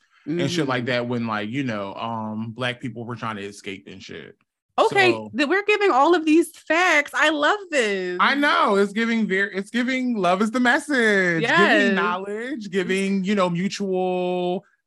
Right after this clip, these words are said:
Speaker 1: yeah, mutual exchange of information, you know?
Speaker 2: It's giving
Speaker 1: That's what we're
Speaker 2: Snapple
Speaker 1: all about.
Speaker 2: facts. Yes.
Speaker 1: Exactly. Exactly, exactly that. Um, but yeah, just on the premise of just this watermelon salad, I really feel like it's tired.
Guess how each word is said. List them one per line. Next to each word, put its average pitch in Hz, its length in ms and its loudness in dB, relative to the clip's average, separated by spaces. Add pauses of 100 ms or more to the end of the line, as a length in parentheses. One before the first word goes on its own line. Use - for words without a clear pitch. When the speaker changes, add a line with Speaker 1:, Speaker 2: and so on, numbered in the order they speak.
Speaker 1:
yeah, 349 120 0 (260)
mutual 403 580 4
exchange 262 480 -2
of 247 80 -8
information, 240 760 -4
you 156 120 -8
know? 165 240 -2
Speaker 2:
It's - 80 -2
giving 302 180 4
Speaker 1:
That's 254 80 2
what 262 80 2
we're 269 60 4
Speaker 2:
Snapple 330 160 4
Speaker 1:
all 320 120 4
about. 175 340 4
Speaker 2:
facts. - 200 -8 (220)
Yes. 247 240 4
Speaker 1:
Exactly. 180 760 2
Exactly, 143 540 -4
exactly 135 480 -2
that. 101 400 -2 (440)
Um, 190 680 0 (680)
but 269 200 0
yeah, 247 200 2
just - 580 -8
on 208 240 -2
the 190 80 -2
premise 175 360 -4
of 147 140 -10
just 147 180 -12
this 143 160 -8
watermelon 139 440 -4
salad, 123 320 -2
I 113 80 0
really 135 320 -4
feel 139 180 -6
like 120 520 -4 (1500)
it's 175 180 -10
tired. 147 720 -6